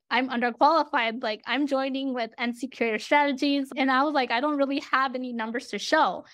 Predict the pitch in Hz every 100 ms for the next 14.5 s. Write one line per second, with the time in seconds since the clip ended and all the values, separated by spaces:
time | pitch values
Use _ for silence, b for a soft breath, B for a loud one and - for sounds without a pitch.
0 | B B B 240 233 254 233 220 254 247
1 | - 233 220 226 220 208 202 - - 240
2 | 247 233 - _ 302 214 240 247 240 226
3 | 220 214 214 220 254 254 226 214 - 220
4 | 220 - 233 226 233 220 214 208 208 202
5 | 208 - 214 214 240 214 202 185 202 214
6 | 226 220 240 - 190 - _ _ _ -
7 | 226 240 240 240 226 226 214 220 240 202
8 | 214 214 202 - 208 202 208 - - 240
9 | 208 202 214 240 208 208 202 - 190 196
10 | - - _ B B - 214 220 214 226
11 | 247 240 220 208 - 311 302 330 254 226
12 | 262 262 294 294 240 233 226 233 220 208
13 | 214 196 196 196 220 208 208 190 208 202
14 | 214 - 196 196